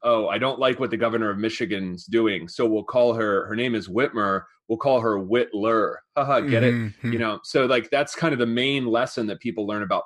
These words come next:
Speaker 1: power, is that it's scary when it's authoritarian and telling you what to do and brainwashing you.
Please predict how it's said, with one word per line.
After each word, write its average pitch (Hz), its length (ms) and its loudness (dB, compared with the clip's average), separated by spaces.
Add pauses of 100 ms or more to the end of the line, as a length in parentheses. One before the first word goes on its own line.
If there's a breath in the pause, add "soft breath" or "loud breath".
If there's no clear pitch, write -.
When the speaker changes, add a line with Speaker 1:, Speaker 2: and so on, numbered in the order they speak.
Speaker 1:
power, 113 420 2 (340 soft breath)
is 120 280 -2
that 107 420 0
it's 117 180 -6
scary 127 760 2
when 110 260 -2
it's 107 380 -8
authoritarian 113 800 0
and 104 120 -6
telling 110 280 -2
you 107 100 0
what 101 140 -6
to 92 80 -16
do 101 300 -2
and 90 120 -6
brainwashing 95 640 -8
you. 58 100 -20